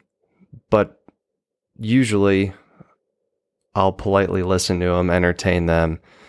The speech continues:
But privately, I think most of us resent being told what to do and how to do it. However, to be fair, we all find ways to tell others how to live.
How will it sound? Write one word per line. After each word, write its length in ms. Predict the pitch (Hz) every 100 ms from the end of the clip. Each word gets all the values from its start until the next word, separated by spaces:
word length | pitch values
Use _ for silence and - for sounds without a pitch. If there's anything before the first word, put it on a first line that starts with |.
| - _ _ - -
But 400 | - 92 90 - _ _ _ _ -
privately, 760 | - 101 104 95 92 90 87
I 60 | 85
think 260 | - 90
most 320 | 82 87 90 90
of 80 |
us 300 | 85 85 85
resent 480 | - 85 90 90 78
being 320 | 87 87 85
told 420 | 85 - 87 82 82
what 260 | - 87
to 60 | 82
do 420 | 85 85 82 82 _ _ _ _ _ -
and 140 | 90
how 180 | 92 85
to 120 | 80
do 100 | 76
it. 220 | 71 - - _ _ _ _ _ _ _ _ _ - _ _ -
However, 480 | - 98 107 110 101
to 160 | -
be 160 | 101 107
fair, 540 | - - 85 80 87 _ _ _ _ _ _ _ _ _ _ _ -
we 100 | 104
all 140 | 113
find 340 | - 98 87
ways 360 | 82 82 82 85
to 80 | 85
tell 200 | - 87
others 300 | 82 80 82
how 120 | 82
to 100 | 80
live. 440 | 78 62 78 -